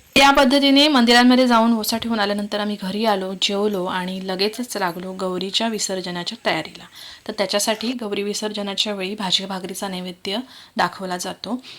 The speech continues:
कारण आमच्याकडे गौरी सकाळी येते आणि संध्याकाळी विसर्जन असतं, त्याच्यामुळे पूर्ण घाईचा दिवस असतो हा. अ,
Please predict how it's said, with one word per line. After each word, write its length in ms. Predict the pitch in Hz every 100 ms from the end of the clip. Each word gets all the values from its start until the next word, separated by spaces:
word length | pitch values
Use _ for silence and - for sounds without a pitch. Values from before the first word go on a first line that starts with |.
| - -
कारण 220 | 190 196
आमच्याकडे 360 | 190 214 208
गौरी 220 | 208 202 208
सकाळी 400 | 214 202 202 214
येते 180 | 214
आणि 120 | 214 233
संध्याकाळी 380 | 220 196 185
विसर्जन 400 | 180 - 180 180
असतं, 180 | 175 -
त्याच्यामुळे 360 | - 190 202 208
पूर्ण 340 | 214 214 214
घाईचा 420 | 214 190 190 214
दिवस 300 | 214 202 185
असतो 280 | 175 - 170
हा. 180 | 175 208 - - - - -
अ, 120 | 185